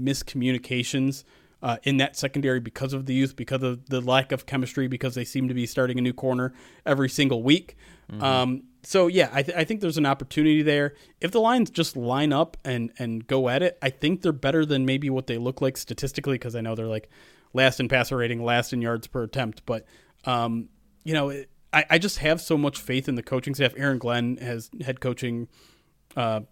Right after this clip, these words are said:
Speaker 1: you know, future written all over him. Uh, Aubrey Pleasant, the, the defensive backs coach, is also very good. So he's got all these really, really young players playing way,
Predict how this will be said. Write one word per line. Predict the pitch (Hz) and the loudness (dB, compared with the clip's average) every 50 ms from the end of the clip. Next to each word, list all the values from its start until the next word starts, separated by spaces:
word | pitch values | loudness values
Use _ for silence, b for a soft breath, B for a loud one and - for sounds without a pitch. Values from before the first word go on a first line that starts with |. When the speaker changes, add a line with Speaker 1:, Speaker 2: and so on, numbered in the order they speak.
| _ | _
Speaker 1:
you | - 131 | -6 -6
know, | 117 110 | -4 -4
future | - 127 117 - 127 117 113 - - | -4 -6 -6 -4 -6 -6 -6 -6 -8
written | 127 123 117 123 | -8 -8 -6 -6
all | 117 117 117 | -6 -4 -4
over | 120 117 120 120 | -4 -4 -2 -4
him. | 120 117 117 - _ - | -4 -6 -6 -8 _ -8
Uh, | 127 113 113 | -6 -6 -2
Aubrey | - 139 139 131 127 | 2 2 2 2 0
Pleasant, | 120 - 139 127 123 135 123 117 | -4 -2 0 0 0 0 -4 -4
the, | 123 117 | -6 -8
the | 113 - 117 | -6 -8 -10
defensive | 113 - 131 123 - 120 113 | -8 -6 -6 -6 -6 -6 -4
backs | 127 120 120 - - | -4 -4 -6 -8 -10
coach, | - 123 117 - | -10 -10 -10 -8
is | 123 120 | -6 -6
also | 123 120 - 131 | -6 -6 -6 -8
very | 117 123 120 117 | -10 -8 -8 -8
good. | 113 123 120 - | -8 -8 -8 -6
So | - 135 123 b b b b b b | -6 -6 -8 b b b b b b
he's | - 170 | -6 -2
got | 151 196 208 240 | 2 2 4 4
all | 247 254 | 4 4
these | 240 220 175 151 135 | 4 4 2 2 2
really, | 151 165 185 185 208 185 170 | 4 4 4 4 4 4 4
really | 170 175 175 156 | 4 6 6 6
young | 156 151 160 170 | 6 6 4 2
players | 170 - 156 147 143 135 - | 2 2 4 4 4 4 2
playing | - - 185 165 151 160 202 214 220 | 0 2 2 4 2 2 -2 0 2
way, | 214 214 220 226 220 208 175 143 | 6 6 8 8 6 6 2 2